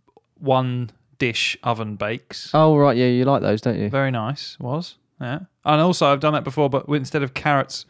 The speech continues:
Speaker 1: uh, well, uh, sorry, instead of potatoes, it's sweet potato. It's very nice.
Speaker 2: Well, it's, it's still a potato.
Speaker 1: It's just orange and sweet.
Speaker 2: Potato family.
Speaker 1: And, um, oh, I'm gonna forget what it's called now.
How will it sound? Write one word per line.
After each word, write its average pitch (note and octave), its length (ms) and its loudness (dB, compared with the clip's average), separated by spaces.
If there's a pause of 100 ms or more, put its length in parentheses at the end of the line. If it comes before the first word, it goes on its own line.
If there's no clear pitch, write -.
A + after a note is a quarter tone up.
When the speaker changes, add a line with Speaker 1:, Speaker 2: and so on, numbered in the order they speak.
(320)
Speaker 1:
uh, B2+ 440 -2 (180)
well, A#2+ 160 -4
uh, C#3+ 60 -6
sorry, A#2 260 -2
instead A2 180 -8
of A2 80 -10
potatoes, A2+ 540 -10
it's - 100 -16
sweet - 340 -12
potato. B2 420 -16 (160)
It's - 60 -20 (120)
very A#2 100 -10
nice. D3+ 100 -10 (280)
Speaker 2:
Well, A3+ 140 6
it's, - 120 0
it's D3+ 160 0
still G#3+ 200 4
a C#3 40 4
potato. D#3 540 2 (420)
Speaker 1:
It's - 300 -6
just - 520 -6
orange C#3 340 0
and A2 120 -10
sweet. D#3+ 260 -2
Speaker 2:
Potato D3+ 300 4
family. A#2 540 2 (380)
Speaker 1:
And, D#3 400 0
um, C#3+ 380 2 (1120)
oh, C3+ 200 -4
I'm A#2 100 -10
gonna A2+ 120 -10
forget - 240 -16
what B2 80 -8
it's A#2+ 120 -8
called D3+ 240 -4
now. A#2 280 -4